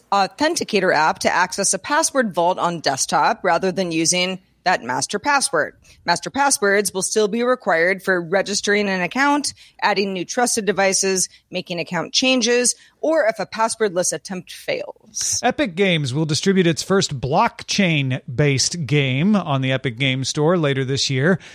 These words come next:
Speaker 2: It'll be the Western-themed battle royale Grit from Gala Games. Gala plans to publish more of its existing catalog on the Epic Games Store in the future.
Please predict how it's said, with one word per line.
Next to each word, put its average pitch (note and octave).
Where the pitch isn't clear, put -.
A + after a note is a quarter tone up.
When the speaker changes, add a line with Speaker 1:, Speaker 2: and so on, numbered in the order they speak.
Speaker 2:
It'll C3
be C#3
the B2+
Western-themed E3+
battle E3
royale D#3
Grit C#3+
from C3
Gala E3
Games. A#2+
Gala B2
plans B2+
to A#2
publish B2+
more C#3+
of C3
its A#2+
existing C3+
catalog C3
on F#3+
the C3+
Epic A#2+
Games B2
Store C#3
in D3
the D3
future. G3